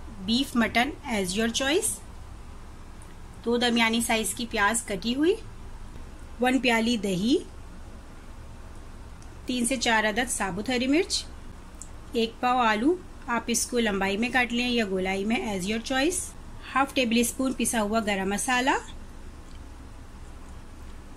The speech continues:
टू टेबल स्पून लहसुन अदरक का paste, हस्बे जायका नमक,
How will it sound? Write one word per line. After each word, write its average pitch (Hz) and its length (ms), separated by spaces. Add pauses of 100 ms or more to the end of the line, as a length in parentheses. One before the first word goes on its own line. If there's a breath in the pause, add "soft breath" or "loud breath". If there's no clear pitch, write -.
(160)
टू 285 140
टेबल 226 360
स्पून 247 420
लहसुन 214 320
अदरक 202 300
का 214 100 (140)
paste, 220 420 (420)
हस्बे 208 300
जायका 196 380
नमक, 190 420